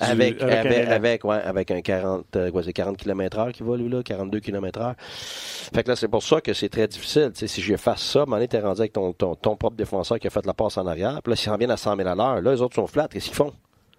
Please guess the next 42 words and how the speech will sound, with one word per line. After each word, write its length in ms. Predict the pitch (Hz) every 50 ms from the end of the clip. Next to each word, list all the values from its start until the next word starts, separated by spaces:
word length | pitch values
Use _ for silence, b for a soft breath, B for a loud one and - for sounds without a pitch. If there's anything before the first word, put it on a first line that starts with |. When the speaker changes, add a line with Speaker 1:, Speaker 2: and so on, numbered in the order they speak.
| -
Speaker 1:
Euh, 480 | 76 78 80 76 73 76 80 82 80 78
si 120 | - -
t'en 100 | - 107
vas 80 | 110 120
direct 300 | 117 113 113 120 113 -
sur 140 | - 107 98
lui, 160 | 113 120 95 -
il 40 | 165
est 40 | -
cuit, 240 | - 120 143 185 - _ _ -
il 280 | 69 76 76 76 76
va 120 | 73 90 87
te 40 | 85
déjouer 220 | 92 85 92 98
en 40 | 104
deux 120 | 98 95
secondes, 320 | 90 - 95 90 107 135 135
il 20 |
va 80 | 113 -
faire 140 | - 104 95
la 100 | 87 -
passe, 280 | - 98 120 147 -
fait 120 | - - -
que 60 | -
toi, 80 | 120
Speaker 2:
Ouais. 60 | 113 -
Speaker 1:
t'es 100 | 107 98
complètement 340 | - 110 104 104 104 110 - -
éliminé. 500 | - 107 101 98 98 98 90 92 110 151 - B B B B B B B B B - -
Boum, 260 | - 92 113 113 110 98
comme 200 | - 104 92 -
ça, 220 | - 123 143 170
fait 160 | 160 - 87 -
que 40 |
tu 120 | - - 107
viens 100 | 107 113
d'éliminer 400 | 117 117 117 113 110 104 98 101
un. 160 | 127 170 170 B B B B B B
Lui, 180 | 120 135 147 147
il 40 |
est 40 | 123
flat-foot, 480 | - 127 120 107 - - 147 143 131